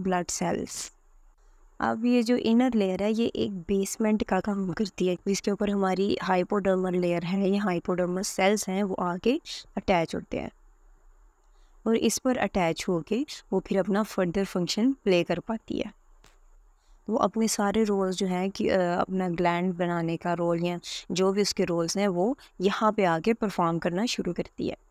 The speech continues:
अब ये जो मेम्ब्रेन है, ये थिन लेयर होती है और एसेलुलर मेम्ब्रेन होती है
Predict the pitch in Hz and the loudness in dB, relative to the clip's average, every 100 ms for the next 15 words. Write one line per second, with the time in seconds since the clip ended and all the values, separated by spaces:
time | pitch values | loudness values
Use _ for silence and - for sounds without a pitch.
0 | _ - - _ _ - - - 208 214 | _ -20 -20 _ _ -20 -12 -2 0 4
1 | 220 220 226 208 180 175 175 202 214 233 | 4 4 2 2 2 0 2 0 2 0
2 | - - 233 240 185 170 180 - 175 208 | -4 0 4 4 4 2 -2 -2 0 0
3 | - - - 208 214 - 170 170 220 - | -2 -4 0 0 2 0 0 0 0 0
4 | 196 175 165 165 160 160 - - | 2 2 2 0 -2 -6 -6 -6